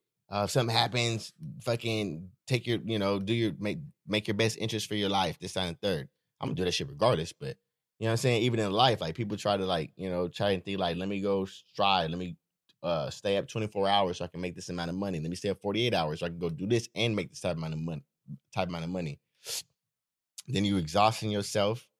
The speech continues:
and you get to the point where you're in the hospital and you can't even enjoy what you've been out there working for.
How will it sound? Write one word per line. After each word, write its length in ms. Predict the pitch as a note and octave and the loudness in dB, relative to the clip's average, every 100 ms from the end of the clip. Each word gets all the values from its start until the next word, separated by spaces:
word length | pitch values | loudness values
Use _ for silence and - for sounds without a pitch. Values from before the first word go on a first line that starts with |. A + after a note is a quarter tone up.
| _ _ _ | _ _ _
and 80 | E2+ | -4
you 80 | G2 | 0
get 120 | G#2 | 0
to 40 | F#2+ | 0
the 60 | |
point 180 | F#2+ A#2 | -2 0
where 80 | G2+ | 0
you're 100 | G2 | 0
in 40 | |
the 60 | F2+ | 2
hospital 440 | A2 C3+ - - | 4 4 2 -4
and 80 | F#2 | -4
you 80 | G2+ | -2
can't 140 | G#2 | -2
even 180 | G2+ G2 | 0 0
enjoy 320 | F#2+ F2 G#2+ | 0 0 2
what 200 | G#2+ G#2+ | 2 0
you've 80 | G#2 | -2
been 160 | G2 G2+ | 0 0
out 160 | G2+ | 0
there 100 | G#2 | 0
working 360 | G2+ A#2 C#3 F2+ | 2 2 2 -4
for. 280 | - D2 | -8 -10